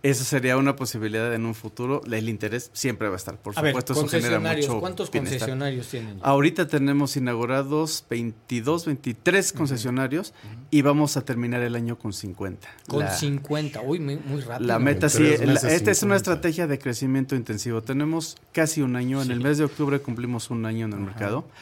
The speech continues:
Speaker 1: Ahorita el punto de lo que hemos vendido no es tan relevante como lo es el desarrollo de una red fuerte,
Speaker 2: Ajá.
Speaker 1: una red sólida. Porque, bueno, ustedes saben, vendemos movilidad.
Speaker 2: Sí, claro.
Speaker 1: Y si tú compras un vehículo en un estado y vas a otro donde no hay,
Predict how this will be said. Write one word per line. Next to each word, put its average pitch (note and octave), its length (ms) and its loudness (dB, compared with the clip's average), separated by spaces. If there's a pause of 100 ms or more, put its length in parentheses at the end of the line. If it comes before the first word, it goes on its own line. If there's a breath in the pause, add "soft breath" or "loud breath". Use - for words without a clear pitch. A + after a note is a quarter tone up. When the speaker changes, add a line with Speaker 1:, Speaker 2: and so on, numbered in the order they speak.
Speaker 1:
Ahorita D3 360 4
el C3+ 100 2
punto C#3+ 380 4
de B2 80 2
lo B2 160 0
que C#3+ 100 4
hemos D3 240 4
vendido C3+ 320 2
no C3+ 140 4
es C3 100 -4
tan C3 220 2
relevante A#2+ 500 -2
como A2+ 320 -2
lo A2+ 240 0
es C3+ 240 -2 (320 loud breath)
el A#2 120 -2
desarrollo A#2 540 0
de A2+ 60 -4
una A2+ 220 0
red G#2 200 -4
fuerte, G#2+ 440 -4
Speaker 2:
Ajá. - 20 0
Speaker 1:
una A2+ 200 0
red A2 180 -2
sólida. A2+ 420 -2 (440 loud breath)
Porque, B2 180 0
bueno, C3+ 220 4
ustedes C3+ 260 2
saben, B2 300 2
vendemos B2+ 440 0
movilidad. G#2+ 760 -4 (120)
Speaker 2:
Sí, - 200 -16
claro. B2 240 -2
Speaker 1:
Y A#2+ 40 2
si B2 140 -2
tú C#3+ 160 4
compras D#3 420 4
un D#3+ 140 2
vehículo C#3+ 420 2
en C3+ 120 2
un C#3+ 100 6
estado C3+ 340 2
y A#2+ 40 2
vas C3+ 240 2
a C3+ 80 6
otro C3+ 260 4
donde A2 400 0
no B2 160 0
hay, C3+ 220 2